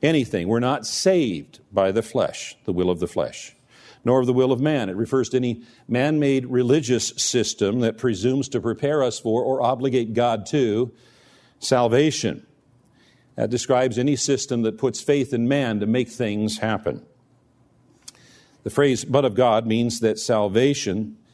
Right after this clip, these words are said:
as receiving and believing in the Lord Jesus, is made possible only at God's initiative. Coming back to Ephesians two, it says, "God saved you by his grace when you believed."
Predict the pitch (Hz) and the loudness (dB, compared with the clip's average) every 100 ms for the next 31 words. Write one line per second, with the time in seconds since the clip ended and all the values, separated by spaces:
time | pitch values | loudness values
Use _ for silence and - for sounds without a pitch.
0 | _ _ - 90 - 110 107 135 135 123 | _ _ -6 -6 -2 -2 0 0 2 2
1 | 110 113 113 - 104 101 98 92 110 113 | 2 0 -4 -4 -2 0 -2 0 0 2
2 | 110 104 98 113 101 110 107 104 - 107 | 0 -2 0 0 2 -2 -2 -4 -4 -2
3 | 110 104 - - 147 143 120 98 95 - | 0 0 -2 -2 -2 -2 -2 0 -2 -4
4 | _ _ _ _ - 113 131 139 135 - | _ _ _ _ -4 -2 0 0 0 -2
5 | 107 104 95 101 92 87 - - 95 95 | -6 -6 -2 0 0 -2 -8 -6 -4 -2
6 | 92 85 - - - - _ _ _ _ | -4 -6 -6 -10 -10 -20 _ _ _ _
7 | - - _ _ _ _ - 135 127 120 | -20 -20 _ _ _ _ -4 -2 0 0
8 | 131 127 110 127 117 110 - - 135 - | -2 -2 -2 -2 -2 -6 -4 0 0 0
9 | 113 - 120 123 - 151 151 151 139 143 | -2 0 0 0 -2 0 0 -2 -2 0
10 | 139 123 117 117 104 - 165 120 - - | 0 0 0 -2 -2 0 0 0 -2 -2
11 | 110 110 107 107 117 80 - | 0 0 2 0 0 -4 -8